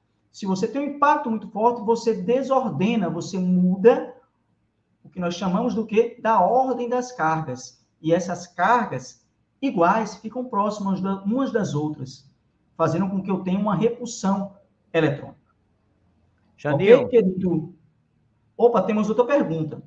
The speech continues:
Speaker 2: Bianca.
Speaker 1: Quando fazemos a dis-,
Speaker 2: Bianca tá
Speaker 1: distribuição
Speaker 2: perguntando: quando fazemos a distribuição eletrônica, o nível mais energético fica geralmente no final, certo? Ela tá perguntando
Speaker 1: Certo.
Speaker 2: pra você.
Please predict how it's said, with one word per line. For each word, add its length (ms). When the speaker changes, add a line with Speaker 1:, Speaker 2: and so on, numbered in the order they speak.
Speaker 2:
Bianca. 680
Speaker 1:
Quando 80
fazemos 280
a 60
dis-, 220
Speaker 2:
Bianca 480
tá 100
Speaker 1:
distribuição 60
Speaker 2:
perguntando: 840
quando 440
fazemos 880
a 120
distribuição 1040
eletrônica, 1200
o 120
nível 480
mais 320
energético 800
fica 760
geralmente 880
no 100
final, 840
certo? 580
Ela 200
tá 120
perguntando 500
Speaker 1:
Certo. 100
Speaker 2:
pra 80
você. 440